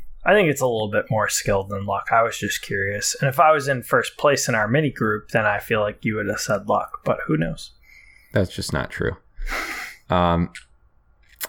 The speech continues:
Speaker 2: okay, let's look at the Slack team quickly. Uh, shout out to Gaz. It's been a,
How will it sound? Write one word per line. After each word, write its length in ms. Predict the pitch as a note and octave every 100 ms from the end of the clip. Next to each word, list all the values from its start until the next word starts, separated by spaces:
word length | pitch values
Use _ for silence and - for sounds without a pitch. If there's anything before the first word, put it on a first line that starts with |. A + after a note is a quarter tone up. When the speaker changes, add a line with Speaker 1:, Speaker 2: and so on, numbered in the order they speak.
| - _ _ -
Speaker 2:
okay, 320 | C3 - F#2+ - -
let's 200 | A#2+ -
look 100 | B2
at 40 |
the 60 | G#2+
Slack 340 | - F#2+ F#2
team 220 | - F#2 F#2
quickly. 480 | F#2 F2+ F2+ F2 - _ - - - -
Uh, 220 | F2 F2
shout 260 | - G#2+
out 100 | G2+ F2+
to 60 |
Gaz. 340 | F2 F2+ F2+ F2
It's 140 | -
been 160 | F#2+ F2+
a, 180 | E2